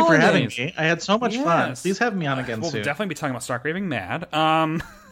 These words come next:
Speaker 1: Yes,
Speaker 2: where can people
Speaker 1: absolutely.
Speaker 2: find you on the internet, or, uh, what else do you got to plug? You have podcast yourself.
Speaker 1: Um,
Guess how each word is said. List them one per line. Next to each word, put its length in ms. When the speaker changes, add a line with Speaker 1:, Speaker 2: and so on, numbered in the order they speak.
Speaker 1:
Yes, 560
Speaker 2:
where 240
can 160
people 260
Speaker 1:
absolutely. 80
Speaker 2:
find 240
you 140
on 100
the 140
internet, 560
or, 320
uh, 220
what 260
else 200
do 60
you 60
got 220
to 140
plug? 600
You 200
have 140
podcast 600
yourself. 340
Speaker 1:
Um, 360